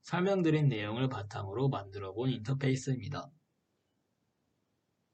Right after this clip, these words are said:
앞에서 보여드렸던 지역과 같은 지역입니다.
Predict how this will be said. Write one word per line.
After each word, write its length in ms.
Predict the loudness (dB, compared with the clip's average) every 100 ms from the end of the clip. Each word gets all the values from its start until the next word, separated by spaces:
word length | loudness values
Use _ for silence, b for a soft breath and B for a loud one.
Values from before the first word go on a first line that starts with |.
| _ _ _ _ _ _ _ _
앞에서 460 | -6 0 6 8 6
보여드렸던 560 | 6 4 4 4 6 4
지역과 480 | 4 -4 -2 -2 -4
같은 440 | -14 -12 -2 0
지역입니다. 680 | 0 -2 -8 _ _ -16